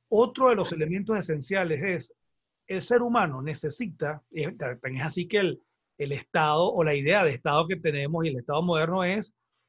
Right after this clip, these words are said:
eh, mira, como no queremos justicia privada, que más bien sea venganza privada, el Estado asume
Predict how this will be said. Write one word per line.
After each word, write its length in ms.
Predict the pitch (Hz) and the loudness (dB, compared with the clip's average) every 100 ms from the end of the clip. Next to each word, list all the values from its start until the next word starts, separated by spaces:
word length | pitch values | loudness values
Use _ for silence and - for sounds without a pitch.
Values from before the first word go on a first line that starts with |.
| _ _ _ _ - | _ _ _ _ -6
eh, 400 | 180 180 170 170 | -2 0 0 0
mira, 380 | 214 185 110 - _ _ | 0 0 -2 -8 _ _
como 520 | 170 165 160 160 160 | 0 4 4 4 4
no 200 | 170 180 | 2 2
queremos 560 | 226 226 240 240 - _ _ _ _ _ _ | 6 8 6 2 -2 _ _ _ _ _ _
justicia 680 | - 180 - - 214 - 233 | -4 -4 -4 -4 -2 2 0
privada, 560 | - 165 185 202 233 - _ - | 2 4 4 4 2 -4 _ -8
que 100 | 160 | -4
más 180 | 147 156 | -2 0
bien 180 | 202 190 | 0 2
sea 260 | 208 202 | 2 2
venganza 880 | 160 160 151 147 214 202 - 165 156 | 2 0 0 0 -2 -2 -2 -2 -2
privada, 600 | 196 202 165 131 135 151 _ _ _ _ _ _ | -2 2 2 2 -2 -8 _ _ _ _ _ _
el 140 | 185 214 | -2 0
Estado 540 | 214 185 151 165 - - | 0 2 2 2 -2 -4
asume 680 | 185 - 247 160 156 196 | -4 -2 0 0 0 -4